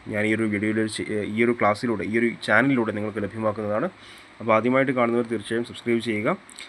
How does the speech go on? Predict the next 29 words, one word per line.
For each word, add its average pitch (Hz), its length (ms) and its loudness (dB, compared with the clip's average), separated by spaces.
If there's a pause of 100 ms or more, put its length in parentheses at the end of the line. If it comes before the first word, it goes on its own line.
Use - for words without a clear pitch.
(140)
നമുക്ക് 110 180 -4
എന്തായാലും 123 240 2
ക്ലാസ്സിലേക്ക് 113 420 2
പോകാം. 107 340 -2 (720)
ആദ്യമായിട്ട് 143 680 6
നൂറ്റിയൊന്നാം 135 680 0
ഭേദഗതിയാണ്. 117 640 0 (560)
ജി 123 140 0
എസ് 147 260 4
ടി 175 100 8
ബിൽ 147 240 2
ഭരണഘടനയിൽ 127 520 2
ഉൾപ്പെടുത്തിയ 120 680 0
ഭേദഗതി 120 400 -2
ഏതാണെന്ന് 117 440 0
ചോദിച്ചാൽ 110 320 -4
നൂറ്റിയൊന്നാം 117 800 -4
ഭേദഗതിയാണ്. 101 560 -4 (260)
ജി 110 60 -6
എസ് 110 240 -2
ടി 123 60 2
ബിൽ 120 260 0
ഭരണഘടനയിൽ 117 540 -4
ഉൾപ്പെടുത്തിയ 110 480 -4
ഭേദഗതി 107 480 -4
ഏതാണെന്ന് 113 340 -2
ചോദിച്ചാൽ 110 320 -6 (420)
നൂറ്റിയൊന്നാം 120 760 2
ഭരണഘടനാ 110 480 -4